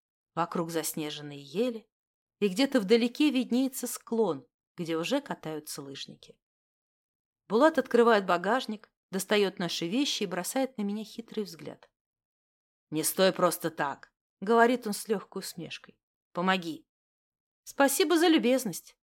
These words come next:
отвечаю я саркастично, беря свои сумки, но, конечно, он просто шутит и не позволяет мне их нести,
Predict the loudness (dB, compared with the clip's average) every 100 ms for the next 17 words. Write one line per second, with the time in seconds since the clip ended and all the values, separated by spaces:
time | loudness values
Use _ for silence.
0 | _ _ -6 -4 0 2 2 2 -2 -4
1 | -4 -6 0 0 2 -2 -6 _ 2 4
2 | 4 4 0 0 0 2 2 2 0 0
3 | 0 0 -2 -4 -6 -4 -6 -6 -8 -8
4 | -6 -6 -6 -14 _ _ _ -2 0 0
5 | 0 0 0 -2 -6 -8 -8 -10 -8 -10
6 | -10